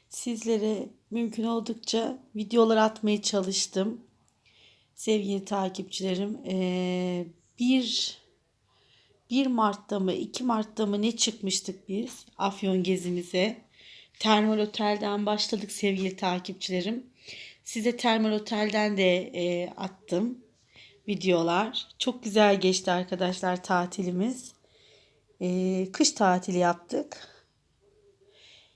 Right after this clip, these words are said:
Şöyle iyi kötü evimi toparladım. İki gün oldu biz geleli arkadaşlar. Ee, Afyon'dan başladık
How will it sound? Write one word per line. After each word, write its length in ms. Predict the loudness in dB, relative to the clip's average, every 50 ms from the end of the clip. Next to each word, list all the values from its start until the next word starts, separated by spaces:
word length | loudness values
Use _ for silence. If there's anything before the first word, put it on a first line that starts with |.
| _ _ _ _ _ _
Şöyle 360 | -8 -4 -2 0 2 2 2 2
iyi 280 | 2 2 2 0 0
kötü 280 | 0 -2 -2 -2 0 0
evimi 380 | 0 2 2 2 2 0 0
toparladım. 760 | 0 -2 -2 -2 0 0 2 2 2 2 2 2 2 0 0 0
İki 260 | -6 0 0 2 4
gün 120 | 4 4
oldu 340 | 6 6 6 4 4 2 -2 -2
biz 180 | -4 -4 0
geleli 240 | 2 4 4 4 4
arkadaşlar. 840 | 2 0 0 -2 -4 -4 -2 0 0 0 -2 -2 -2 -4 -4 -6 -10 -16 -20 -20 -20 -20 -20 -20 -20 -20 -20 -20 _ _ _ _ _ _ -18 -10 -4
Ee, 480 | -2 -2 0 0 0 0 0 0 -2 0
Afyon'dan 640 | -2 -2 -2 0 4 4 6 6 6 4 2 2 0
başladık 680 | 0 0 0 0 0 -2 0 0 0 0 0 -2 -8